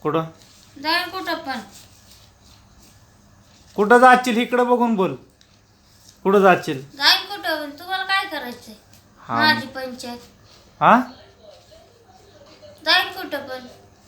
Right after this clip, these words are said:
Speaker 1: नक्की का?
Speaker 2: हा.
Speaker 1: बघा. खरं seriously तुला मी स-, आज, अ, finally बोलतोय.
Speaker 2: आ, मी पण finally बोलते,
Speaker 1: हा.
Speaker 2: जाईन मी.
Speaker 1: ज्या वेळेस तुला नसन राहायचं ना, त्या दिवशी तू जाऊ शकते.
Speaker 2: हम्म.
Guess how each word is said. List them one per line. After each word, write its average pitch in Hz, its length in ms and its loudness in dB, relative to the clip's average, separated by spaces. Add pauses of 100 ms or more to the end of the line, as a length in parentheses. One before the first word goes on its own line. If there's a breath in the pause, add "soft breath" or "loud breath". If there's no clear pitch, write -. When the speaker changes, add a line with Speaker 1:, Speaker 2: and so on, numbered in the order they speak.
(180)
Speaker 1:
नक्की 220 400 2
का? 156 100 6 (300)
Speaker 2:
हा. 320 360 -6 (240)
Speaker 1:
बघा. 202 440 6 (1040)
खरं 208 180 4 (140)
seriously 240 480 2
तुला 240 180 4
मी 226 220 4
स-, - 100 -2
आज, 208 320 8
अ, 202 160 4 (300)
finally 196 460 2
बोलतोय. 170 520 -4 (300)
Speaker 2:
आ, 254 280 0
मी 285 220 -6
पण 339 160 -6
finally 339 760 0
बोलते, 311 480 -8 (440)
Speaker 1:
हा. 143 100 -12
Speaker 2:
जाईन 330 340 0
मी. 233 220 -10 (220)
Speaker 1:
ज्या 180 160 4
वेळेस 190 300 4
तुला 190 180 4
नसन 190 340 0
राहायचं 185 380 2
ना, 160 180 -2 (500)
त्या 151 120 -2
दिवशी 165 360 -2
तू 151 140 -8
जाऊ 170 240 4
शकते. - 640 -10
Speaker 2:
हम्म. - 340 -12